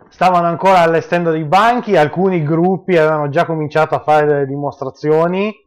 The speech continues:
Ovviamente, visto il tema di quest'anno del Made in Italy, tra produzioni italiane e traduzioni in italiano di produzioni estere c'era di tutto. Sono riuscito a vedere il padiglione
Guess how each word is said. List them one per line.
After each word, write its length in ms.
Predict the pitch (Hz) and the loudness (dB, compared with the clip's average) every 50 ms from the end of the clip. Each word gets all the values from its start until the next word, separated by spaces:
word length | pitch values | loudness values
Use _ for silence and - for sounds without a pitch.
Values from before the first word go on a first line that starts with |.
| _ _ - | _ _ -2
Ovviamente, 1160 | - 190 185 165 196 202 196 196 196 196 202 202 185 151 185 180 175 170 170 - - - _ - | 0 0 2 2 2 2 2 2 2 2 2 0 0 0 2 2 2 2 2 0 -4 -10 _ -16
visto 440 | 156 160 151 165 190 196 - - 190 | -12 -8 -4 -2 -2 0 0 0 0
il 140 | 175 - | -2 0
tema 260 | - 185 185 190 185 180 | 0 -2 -2 0 0 -2
di 100 | 170 151 | -2 -2
quest'anno 560 | - 170 151 - - 175 180 185 180 175 170 | -2 -2 -2 0 0 0 2 2 2 0 0
del 140 | 165 160 160 | -2 -2 -2
Made 220 | 165 170 165 165 | -2 -4 -2 -2
in 140 | 170 165 170 | -2 -2 -2
Italy, 680 | 175 175 175 - - 175 170 165 165 165 170 170 170 156 - _ _ _ _ _ _ _ _ _ _ | -2 -2 -2 0 0 2 2 2 0 -2 -2 -4 -6 -8 -10 _ _ _ _ _ _ _ _ _ _
tra 540 | - 170 160 165 165 175 175 170 160 147 - - | -2 2 2 4 4 4 4 4 4 2 0 -2
produzioni 560 | 170 165 175 170 170 160 - - 185 190 185 | 0 0 0 2 0 -2 -2 -2 -2 -2 -2
italiane 720 | 170 - 175 170 170 170 175 175 175 180 180 180 175 165 160 | 0 0 0 0 2 2 2 4 4 4 2 2 2 2 0
e 100 | 151 - | 0 0
traduzioni 720 | - 165 165 160 156 170 - - - 170 180 180 175 175 | 0 0 2 2 0 -2 -4 -4 -2 -2 0 0 0 -2
in 40 | 170 | -2
italiano 340 | 160 151 160 160 170 175 170 | -2 -2 -2 0 0 -2 -4
di 80 | 156 | -4
produzioni 500 | 143 156 151 156 151 - 165 165 160 160 | -2 -2 -2 -2 -2 -2 -2 -2 -2 0
estere 480 | 160 160 165 151 - - 160 147 143 135 | 0 0 -2 -2 -2 -2 -2 -2 -2 -2
c'era 280 | - - 151 143 139 | -2 -2 -2 0 0
di 140 | 139 127 139 - | -2 -4 -8 -12
tutto. 800 | - - 175 180 165 - _ - 190 190 196 202 208 208 - - _ _ _ _ _ _ _ _ _ _ | -6 -4 -4 -4 -4 -8 _ -2 0 2 4 4 2 0 -2 -8 _ _ _ _ _ _ _ _ _ _
Sono 400 | - - 226 254 269 254 233 208 | -6 0 2 4 4 4 4 4
riuscito 440 | 190 180 151 - 196 208 196 208 | 2 0 -2 -2 -4 -2 0 0
a 60 | 190 170 | 0 2
vedere 460 | 170 165 151 170 185 196 202 190 170 | 0 0 0 0 2 2 4 4 2
il 140 | 160 139 - | 0 -2 -2
padiglione 1080 | - 165 156 151 165 160 156 156 170 170 175 180 180 180 180 175 175 175 175 170 139 | -2 -2 -2 -2 -2 -4 -2 0 2 2 4 2 2 2 0 0 0 0 -2 -4 -6